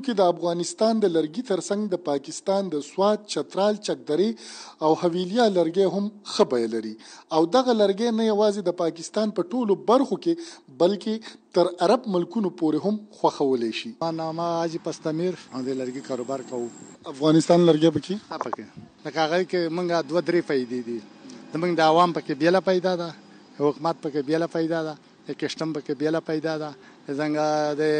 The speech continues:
Speaker 2: پولیټیکل پکې بیله پیدا ده. لکه هغه خو زموږ ځنګل نه دي،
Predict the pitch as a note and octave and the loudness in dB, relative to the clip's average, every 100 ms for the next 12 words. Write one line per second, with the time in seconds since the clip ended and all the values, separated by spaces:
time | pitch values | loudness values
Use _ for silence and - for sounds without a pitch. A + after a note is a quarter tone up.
0 | D3+ D3 C#3 B2 D3 - - E3 D#3 D3 | 0 -2 -6 -6 -6 -4 -2 -2 -2 -4
1 | C#3 E3 E3+ E3+ D3+ D3+ D3 C#3 - D#3 | 0 0 2 0 0 -2 -4 -8 -10 -2
2 | F#3 F#3+ G#3+ F#3+ F#3+ A3 G#3 G#3+ G#3+ A3+ | 2 4 4 4 2 2 4 4 6 4
3 | A3 F#3+ | 2 0